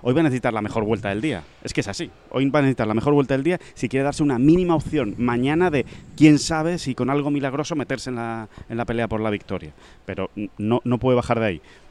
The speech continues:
Vamos a ver cuál es la mejor vuelta del día. Los que más saben de esto, de la preparación del campo de hoy y tal,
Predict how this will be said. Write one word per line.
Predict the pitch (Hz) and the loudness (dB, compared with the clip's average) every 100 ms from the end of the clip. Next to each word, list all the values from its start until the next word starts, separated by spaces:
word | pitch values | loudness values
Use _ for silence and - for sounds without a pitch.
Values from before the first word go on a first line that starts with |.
| - - - | -20 -20 -10
Vamos | 107 123 120 | 0 0 2
a | |
ver | 123 | 0
cuál | 131 135 | 0 0
es | |
la | 113 | 0
mejor | 110 113 | 0 2
vuelta | 110 110 | 2 0
del | 107 127 | -2 0
día. | 139 87 - | -2 -2 -8
Los | - 110 | -4 -2
que | 117 | -2
más | 131 - | -2 0
saben | 156 143 | 0 2
de | 139 143 | 2 0
esto, | - - 160 - - | -2 -6 -6 -10 -4
de | 117 | 0
la | 110 | 0
preparación | 113 104 - 131 | 0 -2 -2 -2
del | 127 120 | -2 -2
campo | 123 120 | -2 0
de | 107 | 2
hoy | 123 131 | 2 0
y | 113 | 0
tal, | 131 | -4